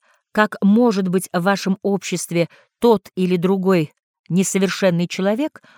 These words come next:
можно ответить вопросом же: «А где они,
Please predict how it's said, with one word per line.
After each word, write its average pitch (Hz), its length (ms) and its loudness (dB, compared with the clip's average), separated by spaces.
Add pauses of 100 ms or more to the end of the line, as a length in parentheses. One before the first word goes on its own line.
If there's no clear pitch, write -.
можно 277 440 2
ответить 208 540 -6
вопросом 151 560 -4
же: 147 220 -6 (280)
«А 185 180 0
где 175 560 -2 (100)
они, 156 500 -4